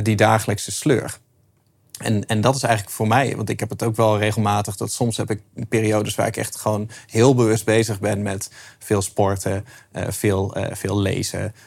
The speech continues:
mediteren, eh, veel, veel leren, nieuwe projecten oppakken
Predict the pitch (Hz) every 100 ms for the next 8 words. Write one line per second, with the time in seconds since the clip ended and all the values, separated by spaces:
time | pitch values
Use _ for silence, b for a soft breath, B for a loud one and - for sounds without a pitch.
0 | B 101 95 98 - 95 95 98 95 101
1 | - 85 85 110 110 98 95 - 113 101
2 | 98 98 101 104 101 104 113 107 110 104
3 | 110 - 110 101